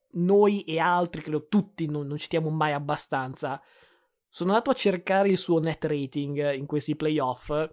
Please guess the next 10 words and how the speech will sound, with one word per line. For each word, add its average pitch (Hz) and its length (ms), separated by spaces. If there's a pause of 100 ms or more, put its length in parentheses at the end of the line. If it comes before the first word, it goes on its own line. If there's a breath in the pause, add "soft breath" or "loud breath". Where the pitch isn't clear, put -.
(380)
Golden 190 400
State 220 340
è - 220
più - 260
quarantaquattro 175 1160
punto 147 400
sei 120 340
con 127 180
lui, 123 240
cioè, 147 240